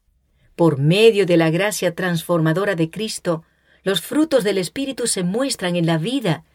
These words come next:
de los que una vez estuvieron muertos en los pecados y transgresiones. Su disposición, sus palabras y sus acciones revelan que son partícipes de la naturaleza divina. Esta gracia maravillosa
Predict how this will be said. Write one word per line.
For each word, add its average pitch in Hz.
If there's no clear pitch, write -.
de 214
los 202
que 214
una 196
vez 185
estuvieron 180
muertos 196
en 170
los 160
pecados 226
y 170
transgresiones. 139
Su -
disposición, 190
sus 165
palabras 170
y 156
sus 156
acciones 185
revelan 240
que 220
son 240
partícipes 214
de 175
la 170
naturaleza 165
divina. 147
Esta 165
gracia 226
maravillosa 185